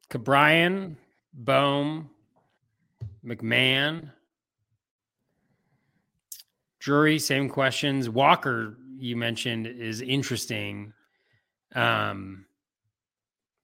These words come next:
you know, if, if it, you know, as we get closer, if it looks like he's gonna make the squad, I mean, definitely an interesting player.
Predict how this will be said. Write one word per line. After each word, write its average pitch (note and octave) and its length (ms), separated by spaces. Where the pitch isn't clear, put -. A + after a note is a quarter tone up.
you C#3 220
know, A2+ 460
if, C#3+ 640
if C#3 160
it, C3+ 200
you E3 280
know, B2+ 100
as B2+ 140
we B2+ 100
get B2+ 160
closer, C3+ 320
if A#2 80
it B2 60
looks A#2+ 200
like A2+ 140
he's A2 160
gonna G#2+ 240
make A2+ 360
the A2 80
squad, G#2 760
I - 20
mean, A2+ 220
definitely A2+ 380
an A#2 60
interesting G#2+ 420
player. G#2 580